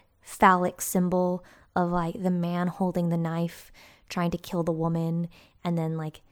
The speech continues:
her turning around, killing him, and her, like, rebirth. So it's, like, the phallic and vaginal counterparts.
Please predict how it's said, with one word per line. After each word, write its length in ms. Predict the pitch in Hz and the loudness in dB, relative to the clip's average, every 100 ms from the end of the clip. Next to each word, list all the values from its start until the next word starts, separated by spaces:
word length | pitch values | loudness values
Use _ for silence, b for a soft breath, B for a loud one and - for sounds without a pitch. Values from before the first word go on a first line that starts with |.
| b _ - | b _ -2
her 500 | 180 170 170 170 - b _ _ _ | 0 2 2 0 -4 b _ _ _
turning 320 | - 190 175 175 | -6 -2 0 0
around, 280 | 170 170 | -2 -2
killing 260 | - 180 170 | -4 -4 -4
him, 240 | 151 160 | -4 -4
and 100 | 156 | -4
her, 160 | 151 165 | -4 -2
like, 240 | 156 151 - | -2 -4 -6
rebirth. 720 | 185 160 170 170 180 185 - - | -4 0 0 2 2 0 -4 -14
So 160 | - 156 | -10 -8
it's, 100 | 160 | -8
like, 160 | 156 | -8
the 180 | 160 151 - _ _ | -6 -6 -10 _ _
phallic 440 | - 160 156 160 - | -2 0 0 -4 -6
and 140 | 156 | -6
vaginal 600 | 151 151 - 156 156 151 - B B B B B B - - - | -4 -4 -4 -6 -4 -8 -10 B B B B B B -20 -20 -8
counterparts. 960 | 180 165 180 170 190 185 220 - - | -6 -4 -2 -2 0 0 -2 -6 -8